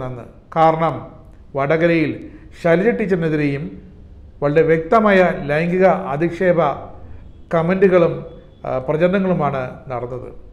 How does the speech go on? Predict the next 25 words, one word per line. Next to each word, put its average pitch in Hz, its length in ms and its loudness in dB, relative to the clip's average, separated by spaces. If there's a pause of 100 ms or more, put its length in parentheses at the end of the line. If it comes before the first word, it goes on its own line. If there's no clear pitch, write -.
(220)
എല്ലാവരും 156 400 -2
അത് 147 140 0 (520)
കണ്ടതാണ്, 139 420 -4 (100)
കേട്ടതാണ്. 120 420 -12 (1120)
എന്നിട്ട് 214 300 2
അതിനെ 214 240 2
ന്യായീകരിക്കാൻ 190 560 2 (500)
യു 170 160 4
ഡി 190 100 6
എഫിൻ്റെ 165 320 0
നേതൃത്വം 156 380 0 (140)
ഒരു 147 140 -2
ഉളുപ്പുമില്ലാതെ 160 560 -2
തയ്യാറായി 156 360 -2
എന്നിടത്താണ് 147 480 -4 (520)
ആ 147 40 2 (400)
യു 147 180 -2
ഡി 170 140 2
എഫ് 117 120 -10 (480)
എന്ന 143 140 -4 (380)
മുന്നണിയുടെ, 147 540 -4 (920)
ആ, - 20 -10 (300)
നാണക്കേടും 160 600 -2
വിവരമില്ലായ്മയും 139 1080 -6
വ്യക്തമാകുന്നത്. 110 560 -12